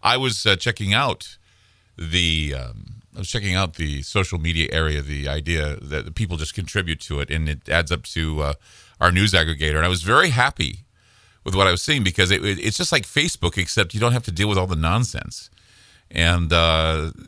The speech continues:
so if, if you, if you want to be in a place where you know you'll be safe, you know your views are not gonna be, uh, kicked around or censored by, you know, just posting some things and getting them out there, then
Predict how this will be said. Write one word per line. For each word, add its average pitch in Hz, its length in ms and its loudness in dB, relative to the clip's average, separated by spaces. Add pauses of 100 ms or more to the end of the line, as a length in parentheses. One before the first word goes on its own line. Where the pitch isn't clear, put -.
(240)
so 92 400 2
if, 104 160 2
if 101 220 -4
you, 107 220 2
if 101 160 -2
you 107 100 2
want 151 340 2
to 113 200 4
be 95 180 0
in 120 60 -2
a 110 60 -2
place 101 300 0
where 92 100 -6
you 87 60 -2
know 101 120 0
you'll 123 160 0
be 104 80 -4
safe, - 540 -4 (520)
you 85 100 -2
know 95 80 2
your 107 140 0
views 92 340 0
are 95 80 0
not 90 160 2
gonna 90 160 0
be, 82 260 -2 (360)
uh, 80 260 -8 (180)
kicked 101 240 -6
around 85 460 -2
or 69 220 -8 (480)
censored 92 720 -2
by, 71 340 -4
you 98 120 -6
know, 67 100 -6
just 73 220 -12
posting 98 360 0
some 80 180 -6
things 82 300 0
and 76 140 -2
getting 85 200 0
them 76 100 -2
out 87 200 -2
there, 67 140 -6
then 69 260 -8